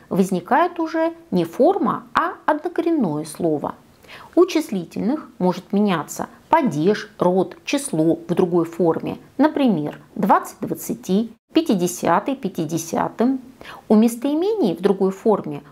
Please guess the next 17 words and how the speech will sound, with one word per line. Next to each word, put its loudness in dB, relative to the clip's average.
может 0
меняться -4
падеж, 0
род, -2
я, 0
меня, -2
твой, 2
твоя. -4
У 0
глагола 2
в -4
другой 0
форме -6
может -2
меняться -2
число, 0
наклонение, 0